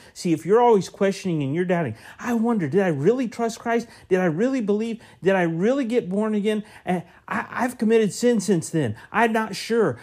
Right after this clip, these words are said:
I don't know." Okay, then get back in the Word of God. Study the Word of God. Wait, wait, wait a minute. What do you mean get back in the Word of God? Well,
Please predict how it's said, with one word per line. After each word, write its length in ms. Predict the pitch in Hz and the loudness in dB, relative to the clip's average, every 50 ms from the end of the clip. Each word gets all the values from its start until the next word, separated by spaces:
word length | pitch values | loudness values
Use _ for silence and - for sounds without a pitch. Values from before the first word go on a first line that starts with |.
| - - | -12 -4
I 120 | 180 190 190 | -2 0 2
don't 260 | 214 240 240 208 196 | 2 2 0 0 -2
know." 400 | 208 226 233 208 156 127 107 - - _ _ _ _ _ _ _ _ _ _ | 0 0 2 2 0 0 -2 -8 -14 _ _ _ _ _ _ _ _ _ _
Okay, 400 | - 165 - 196 190 202 214 - - | -6 -4 0 0 0 0 -2 -4 -8
then 240 | - 143 160 151 139 | -4 -2 0 0 2
get 260 | 127 147 160 160 160 | 2 2 0 0 0
back 300 | 151 175 185 196 190 - | 0 2 2 2 2 2
in 100 | 175 156 | 2 2
the 80 | 165 175 | 4 2
Word 240 | 160 143 143 147 180 | 4 4 4 2 2
of 120 | 185 175 | 0 0
God. 340 | 143 120 107 113 127 151 151 - _ | 0 0 0 0 -2 -4 -6 -10 _
Study 400 | - - - - 143 135 151 180 | -16 -16 -2 0 0 0 2 0
the 100 | 175 208 | 0 0
Word 220 | 202 180 180 185 | 0 2 0 0
of 80 | 202 190 | 0 -2
God. 260 | 160 123 95 - - | -2 -4 -4 -6 -6
Wait, 300 | 143 165 180 208 214 214 | 0 2 2 2 2 2
wait, 260 | 208 202 190 180 156 | 2 2 2 2 0
wait 120 | 147 151 151 | 0 -2 -2
a 80 | 151 | -2
minute. 180 | 135 117 107 - _ _ _ _ _ _ _ | -2 -4 -6 -8 _ _ _ _ _ _ _
What 140 | - 160 190 | -4 -2 -2
do 60 | 220 | 0
you 60 | 226 | 0
mean 180 | 214 220 214 175 | 0 0 0 0
get 160 | 147 151 - | 0 -2 -2
back 220 | 139 127 120 113 | -2 -4 -4 -4
in 60 | 135 127 | -6 -6
the 40 | |
Word 140 | 117 113 113 | -6 -6 -6
of 80 | 113 107 | -6 -6
God? 100 | 117 120 - | -8 -8 -6
Well, 240 | 143 180 160 143 | -6 -6 -6 -6